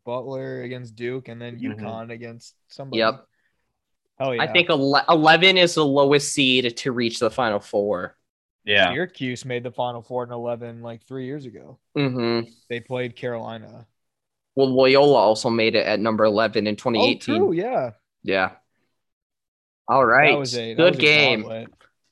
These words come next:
Speaker 2: Yeah, that was a tough, that was a tough one. <laughs>
Speaker 1: Finally got a win. Feels good.
Speaker 2: <laughs>
Speaker 1: All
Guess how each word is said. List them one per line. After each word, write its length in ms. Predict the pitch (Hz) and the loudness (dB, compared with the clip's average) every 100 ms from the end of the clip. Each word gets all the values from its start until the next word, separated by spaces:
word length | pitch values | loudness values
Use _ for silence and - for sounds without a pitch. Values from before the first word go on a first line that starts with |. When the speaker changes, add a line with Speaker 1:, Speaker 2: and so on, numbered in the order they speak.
| _ 85 | _ 0
Speaker 2:
Yeah, 380 | 101 110 104 - | 2 2 0 0
that 100 | 135 | 2
was 100 | 170 | 4
a 60 | 175 | 2
tough, 360 | - 151 123 160 | 4 6 6 8
that 120 | 202 | 6
was 120 | 202 | 6
a 60 | 170 | 2
tough 360 | - 147 - | 4 4 4
one. 180 | 127 - | 0 2
<laughs> 640 | 220 202 240 226 214 - - - _ _ _ _ _ _ _ _ _ _ _ _ _ _ _ _ _ _ | 2 4 6 6 6 4 -4 -20 _ _ _ _ _ _ _ _ _ _ _ _ _ _ _ _ _ _
Speaker 1:
Finally 220 | 117 113 113 | -18 -14 -10
got 140 | 110 | -10
a 40 | 107 | -10
win. 340 | 107 104 104 _ _ - | -14 -18 -20 _ _ -20
Feels 160 | 110 | -20
good. 300 | 107 107 104 _ _ _ _ _ _ _ _ _ _ _ _ _ _ - | -16 -16 -16 _ _ _ _ _ _ _ _ _ _ _ _ _ _ -12
Speaker 2:
<laughs> 80 | 151 | 0
Speaker 1:
All 140 | 180 | 2